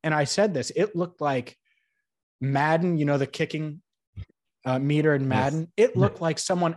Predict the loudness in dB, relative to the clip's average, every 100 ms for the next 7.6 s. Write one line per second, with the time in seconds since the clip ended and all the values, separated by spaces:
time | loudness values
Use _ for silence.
0 | -4 -4 -2 -2 -2 -4 -2 -2 -2 -4
1 | -2 -2 -2 -4 -2 -6 -2 -2 0 -2
2 | -4 -2 -2 0 0 2 2 2 -2 -2
3 | -8 -12 -16 -12 -2 0 0 -2 -2 -2
4 | -4 -10 -4 -2 -2 -6 -12 -12 -14 _
5 | _ _ _ -8 -8 -8 _ -20 -20 _
6 | _ 0 2 2 0 4 4 4 4 2
7 | 4 2 2 0 -4 -12